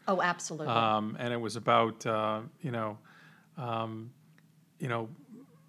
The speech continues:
Speaker 2: those relationships you describe. I think people chronically underestimate, um, the importance of power, right? Which is, uh, you know, a-, a-, accrued by individuals. And it's contrasts with authority,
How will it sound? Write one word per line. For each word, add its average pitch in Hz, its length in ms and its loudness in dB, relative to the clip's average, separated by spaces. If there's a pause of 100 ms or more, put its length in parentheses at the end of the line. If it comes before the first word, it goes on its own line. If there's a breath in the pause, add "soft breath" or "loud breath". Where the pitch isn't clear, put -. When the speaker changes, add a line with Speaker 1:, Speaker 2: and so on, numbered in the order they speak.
(360)
Speaker 2:
those 170 320 8
relationships 143 720 6
you 123 80 -2
describe. 123 500 8
I 127 60 6
think 135 180 0
people 131 600 4 (420 loud breath)
chronically 151 640 8
underestimate, 127 920 6 (300)
um, 123 540 2 (360)
the 135 120 0
importance 123 540 2
of 117 260 -6
power, 120 500 6 (280)
right? 123 240 0
Which 123 200 -4
is, 113 220 -4
uh, 160 120 -6 (100)
you 135 140 -2
know, 113 180 -4 (580 loud breath)
a-, 160 140 -2 (100)
a-, 175 100 -6 (280)
accrued 165 400 6
by 131 160 10
individuals. 117 600 4
And 123 120 0
it's 117 240 -2
contrasts 180 680 10
with 135 260 2
authority, 139 600 8